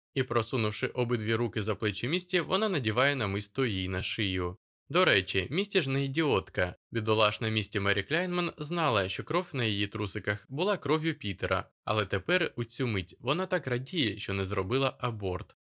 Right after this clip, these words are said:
«Твоя кров». Чому Місті погодилася вийти за тебе заміж, вона не знає. Чому хтось робить щось? Лежачи в ліжку, вона вже починає відпливати,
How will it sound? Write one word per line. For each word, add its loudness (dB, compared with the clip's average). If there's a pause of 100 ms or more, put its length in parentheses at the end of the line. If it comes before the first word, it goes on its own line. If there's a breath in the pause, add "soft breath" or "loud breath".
«Твоя 4
кров». -2 (340)
Чому 0
Місті 0
погодилася 0
вийти -2
за -6
тебе -2
заміж, -4
вона -2
не 2
знає. -2 (180)
Чому 0
хтось -2
робить 2
щось? -2 (280)
Лежачи 0
в -2
ліжку, 0
вона 2
вже -2
починає 0
відпливати, 0